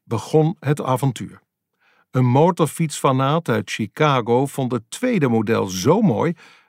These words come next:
dat hij aanbood het in zijn woonplaats te gaan verkopen. Hij kocht er drie in negentien vijf en vierentwintig het jaar daarop. In negentien zes bouwde het team een fabriek aan Juneau Avenue,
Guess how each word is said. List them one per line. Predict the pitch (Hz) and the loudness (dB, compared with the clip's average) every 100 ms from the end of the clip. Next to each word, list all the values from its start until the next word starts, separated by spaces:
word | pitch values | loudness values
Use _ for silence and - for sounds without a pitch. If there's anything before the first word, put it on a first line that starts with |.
| _ | _
dat | 135 151 147 | -2 -2 2
hij | 131 - | 0 0
aanbood | - 190 202 151 160 160 - | 0 2 4 4 2 0 -6
het | 123 | -4
in | 147 120 | -2 0
zijn | 107 | 0
woonplaats | 95 143 147 127 117 113 | 2 0 0 0 -2 -4
te | - | -8
gaan | 117 101 | -6 -6
verkopen. | - 113 107 101 - - _ _ _ _ _ | -6 -6 -6 -6 -12 -20 _ _ _ _ _
Hij | - 127 | -6 0
kocht | 185 170 196 | 2 2 2
er | 151 | 0
drie | 113 151 151 - _ _ | 2 2 2 0 _ _
in | 104 | -6
negentien | 113 120 131 107 | -4 -4 -4 -2
vijf | 123 110 101 - _ - - _ | -2 -2 -4 -10 _ -20 -20 _
en | - 120 | -6 -6
vierentwintig | - 233 214 170 147 196 208 196 - _ | 0 2 4 4 4 2 2 -2 -4 _
het | 202 151 | -6 0
jaar | 110 113 | 0 2
daarop. | 117 95 95 _ _ _ _ _ _ _ | 0 0 -6 _ _ _ _ _ _ _
In | 165 170 | 4 6
negentien | 175 160 165 147 | 4 2 2 0
zes | - 160 196 - | 2 2 2 0
bouwde | 185 180 165 | 2 2 4
het | 156 151 | 2 2
team | 175 165 170 | 2 4 2
een | - 151 | 0 0
fabriek | 131 117 143 143 | 0 0 -2 0
aan | 131 131 | 2 2
Juneau | 107 127 147 139 131 - | 2 2 4 4 2 0
Avenue, | - 156 120 104 101 | 0 2 2 0 -2